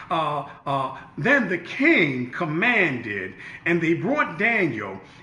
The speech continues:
and cast him, mm-hmm, into the den of lions. Now the king spake and said unto Daniel, Thy God, whom thou servest continually, he will deliver thee." Uh-huh, yeah.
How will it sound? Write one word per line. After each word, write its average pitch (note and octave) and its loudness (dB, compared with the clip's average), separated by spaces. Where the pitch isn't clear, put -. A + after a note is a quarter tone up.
and F3 2
cast D#4+ 2
him, B2 -4
mm-hmm, F#3+ -4
into A3 2
the D#3+ -2
den A#3+ 2
of G#3 0
lions. D#3+ -2
Now G#3+ 2
the G3 -2
king A#3 2
spake A3 0
and D#3+ -2
said G3+ 2
unto E3 -2
Daniel, C#3 0
Thy C4 6
God, A2 2
whom F3+ 2
thou A3 2
servest F#3 0
continually, E3+ 0
he D#4 8
will G#3 2
deliver E3+ 4
thee." C3+ -4
Uh-huh, C#3 0
yeah. E3 0